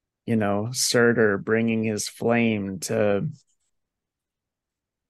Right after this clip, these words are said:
to craft this stuff way back when, I think is pretty cool. We just have to see where, where all this is going. And apparently it's going to some crazy three-way fight between <laughs> Thor,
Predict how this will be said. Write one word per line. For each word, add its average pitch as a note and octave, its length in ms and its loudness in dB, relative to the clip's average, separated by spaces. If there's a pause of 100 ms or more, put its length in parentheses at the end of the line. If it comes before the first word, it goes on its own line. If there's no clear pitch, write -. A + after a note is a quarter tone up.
(120)
to B2 120 -2
craft A#2 640 -4
this A2 180 4
stuff - 540 0
way G#2+ 220 0
back G#2+ 360 -4
when, A2 300 0
I G2+ 100 -2
think G#2 240 -8
is G#2 140 -2
pretty - 380 -4
cool. B2 600 0 (840)
We A#2 100 -2
just A2 200 0
have A2+ 160 -4
to G2+ 100 -6
see A2 380 2
where, G#2 480 4
where G#2 240 -2
all G2+ 180 2
this G2+ 220 -2
is G2 160 -6
going. F#2 540 -2
And G2+ 280 -4
apparently A2 640 0
it's G2 200 -4
going G#2+ 540 -2
to G2+ 480 0 (920)
some A2 280 0
crazy G#2+ 480 0
three-way G#2 520 0
fight G#2+ 420 0
between A2+ 520 -2
<laughs> - 0 -
Thor, G#2+ 560 2